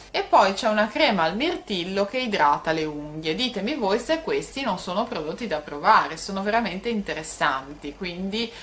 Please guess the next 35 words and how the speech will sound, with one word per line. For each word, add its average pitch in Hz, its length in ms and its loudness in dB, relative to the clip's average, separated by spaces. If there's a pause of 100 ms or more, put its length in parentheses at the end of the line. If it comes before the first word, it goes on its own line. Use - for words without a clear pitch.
(140)
eh, 180 240 0
sicuramente 220 1040 0
quando 175 240 -2
arriverò 185 600 4
sul 180 280 -6
sito - 480 -4
o - 160 -6
davanti 180 400 2
allo 277 140 2
stand, 165 580 -2
eh, 160 520 2 (160)
poi 160 140 -2
alla 156 140 0
fine 156 300 -6
cadrò 165 340 0
in 160 80 -6
tentazione, 151 640 -6
lo 165 120 -2
so, 135 320 -2
dipende 190 360 -2
anche 202 220 -2
dal 160 180 -2
prezzo - 420 -8
in 143 80 -8
realtà, 139 360 -8
però 180 520 6 (320)
sono 247 340 -2
veramente 202 460 0
prodotti 202 560 -4
che 156 160 -6
davvero 156 480 -4
mi 175 120 -8
piacciono 160 500 -4
quasi 156 400 -4
tutti. - 220 -18